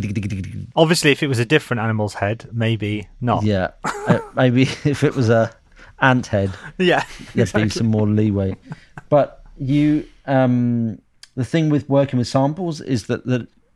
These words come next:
Speaker 1: the note off is as important as the note on.
Speaker 2: Yeah.
Speaker 1: So how long you let a sample run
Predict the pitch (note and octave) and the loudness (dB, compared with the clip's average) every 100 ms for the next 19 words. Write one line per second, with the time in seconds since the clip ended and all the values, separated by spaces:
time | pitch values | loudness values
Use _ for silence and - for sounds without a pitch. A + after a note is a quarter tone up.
0 | - A2+ A#2+ B2+ B2+ - C3 E3 - - | -4 0 2 2 0 4 4 4 -2 -18
1 | _ _ _ - G#2+ A2 A2 G2 A#2+ G#2 | _ _ _ -4 -2 2 0 0 -2 0
2 | G#2+ F#2 G2+ G#2+ G#2 G#2 - G2+ F#2+ F#2+ | -4 -6 -6 -2 0 -2 -2 -4 -4 -6
3 | - _ - A2 G#2 F2+ - G#2+ G2+ - | -12 _ -12 -2 -2 -2 -2 0 0 -2
4 | - _ - C3+ C3 B2 B2 A2+ A#2 A2 | -10 _ -2 2 4 4 2 2 0 -2
5 | A2 - A2 G#2 G#2+ G#2 G#2+ F#2+ | -4 -2 -2 -2 -4 -2 -2 -4